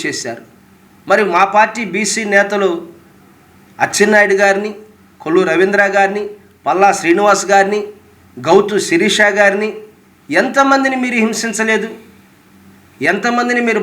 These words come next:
బాధ పెట్టలేదు? ఇళ్లపై దాడులు చేశారు, అనేకమైన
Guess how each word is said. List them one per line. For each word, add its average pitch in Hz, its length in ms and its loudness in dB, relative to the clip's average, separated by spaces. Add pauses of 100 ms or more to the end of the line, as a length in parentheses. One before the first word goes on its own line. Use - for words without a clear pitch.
బాధ 214 120 2 (120)
పెట్టలేదు? 208 380 -4 (120)
ఇళ్లపై 196 320 0 (120)
దాడులు 190 300 2 (100)
చేశారు, 196 440 0 (1120)
అనేకమైన 208 540 2